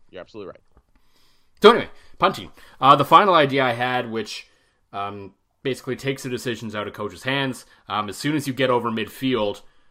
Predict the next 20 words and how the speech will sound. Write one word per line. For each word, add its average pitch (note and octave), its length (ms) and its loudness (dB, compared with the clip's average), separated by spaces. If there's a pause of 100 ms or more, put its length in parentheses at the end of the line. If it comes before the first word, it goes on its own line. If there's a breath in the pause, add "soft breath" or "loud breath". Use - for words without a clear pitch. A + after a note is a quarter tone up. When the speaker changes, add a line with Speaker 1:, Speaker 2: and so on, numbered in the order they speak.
(340)
Speaker 2:
you B2+ 180 -10
can B2 140 -8
no A2+ 100 -4
longer F2 240 -8
punt. - 260 -20 (1080)
And A#2 120 -4
that C3 100 2
Speaker 1:
That B2+ 180 -2
Speaker 2:
includes D#3 540 2
whether, A#2+ 460 0
that A2+ 180 -6
ev-, A#2 140 -6
even C3 320 -6
if C3+ 120 -10
you C3 60 -4
get, A#2 240 -4
say, A2+ 260 -6
to A2 100 -10
the F#2+ 100 -12
fifty, F#2+ 640 -14